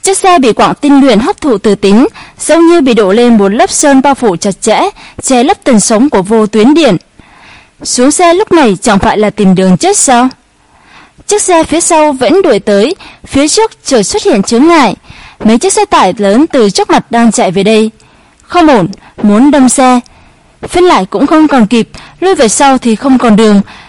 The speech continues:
Lương Tuấn Đào phản ứng trong chớp mắt, hắn thả chân ga,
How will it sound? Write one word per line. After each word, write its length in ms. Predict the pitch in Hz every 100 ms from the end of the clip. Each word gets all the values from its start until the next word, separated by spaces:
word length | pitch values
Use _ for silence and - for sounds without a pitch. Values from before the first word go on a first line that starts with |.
| _
Lương 220 | 277 285
Tuấn 200 | 247 320
Đào 160 | 359 254
phản 160 | 214 175
ứng 220 | 196 294
trong 280 | 269 208 202
chớp 200 | 349 370
mắt, 200 | 403 - - - -
hắn 200 | - 285
thả 200 | 392 381
chân 200 | - 254
ga, 280 | 233 247 240